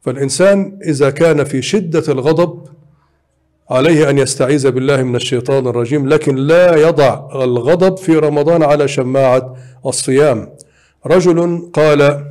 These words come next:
لعمرو بن القعقاع: "والله لو قلت واحدة لسمعت عشرا".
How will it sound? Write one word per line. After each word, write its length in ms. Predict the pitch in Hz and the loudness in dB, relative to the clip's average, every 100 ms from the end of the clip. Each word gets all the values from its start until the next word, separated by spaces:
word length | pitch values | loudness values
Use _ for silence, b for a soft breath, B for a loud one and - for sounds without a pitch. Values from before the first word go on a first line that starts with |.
| - | -6
لعمرو 420 | 135 120 151 143 | -2 0 2 2
بن 120 | 123 | 0
القعقاع: 800 | 123 123 123 120 143 123 85 - - _ b b b b | -4 -4 -4 0 0 0 -2 -16 -20 _ b b b b
"والله 480 | 127 131 165 165 156 | -4 0 2 4 2
لو 120 | 135 | 0
قلت 360 | 127 185 175 147 | 0 -2 0 0
واحدة 680 | 135 135 - 165 156 156 160 | 2 0 0 0 0 2 0
لسمعت 800 | 156 160 131 131 131 143 139 143 | 0 -2 -6 -4 -2 -2 0 -2
عشرا". 640 | 117 123 - 123 110 98 | -2 -2 -4 -6 -6 -10